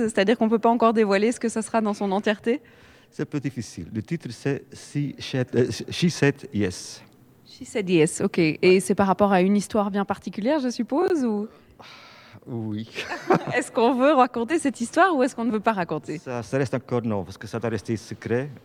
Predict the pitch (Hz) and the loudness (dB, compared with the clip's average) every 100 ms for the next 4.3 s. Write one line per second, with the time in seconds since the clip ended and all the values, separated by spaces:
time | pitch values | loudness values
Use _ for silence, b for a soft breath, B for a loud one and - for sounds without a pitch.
0 | - 98 95 98 92 90 - - - _ | -8 -4 -2 -2 -2 -6 -10 -20 -20 _
1 | _ _ _ _ - - - _ - 202 | _ _ _ _ -18 -18 -20 _ -10 0
2 | 208 180 160 190 208 220 208 247 226 208 | 2 2 2 4 6 6 6 2 2 2
3 | - 214 196 208 208 196 220 208 196 185 | 4 6 6 4 2 2 2 2 0 0
4 | 113 - 120 | -4 -4 -6